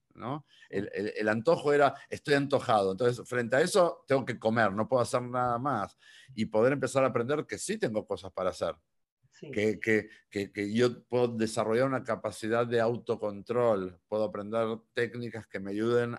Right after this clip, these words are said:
Speaker 1: a separarme de ese consumo. Eh, bueno, hay dos formas de atender el antojo, cayendo en él
Speaker 2: Mm.
Speaker 1: o pudiendo escapar de él, ¿no? Y de
Speaker 2: Sí.
Speaker 1: alguna forma,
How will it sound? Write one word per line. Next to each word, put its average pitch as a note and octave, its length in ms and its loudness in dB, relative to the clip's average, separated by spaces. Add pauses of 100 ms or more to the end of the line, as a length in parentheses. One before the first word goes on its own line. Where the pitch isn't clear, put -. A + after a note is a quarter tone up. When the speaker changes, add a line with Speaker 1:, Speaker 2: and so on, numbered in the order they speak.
Speaker 1:
a G#2+ 200 -2
separarme A2 1120 0 (320)
de G#2 180 -2
ese G#2 220 -6
consumo. E3 720 -2 (320)
Eh, G2+ 320 -4 (100)
bueno, B2+ 480 2 (540)
hay A2+ 240 -2
dos D3 240 2
formas D3 240 2
de A2+ 80 4
atender A2 320 0
el A2 100 2
antojo, G2+ 640 -2 (300)
cayendo C3+ 580 2
en C3 120 2
él A3 400 0 (120)
Speaker 2:
Mm. C#3 240 -20 (500)
Speaker 1:
o A2+ 160 2
pudiendo B2 380 0
escapar G#2+ 600 0
de F2 180 -6
él, E2 180 -14
¿no? B2 200 -2
Y F2+ 140 -6
de G#2+ 40 -2
Speaker 2:
Sí. G#2+ 80 -2
Speaker 1:
alguna C#3 280 -2
forma, E3+ 560 2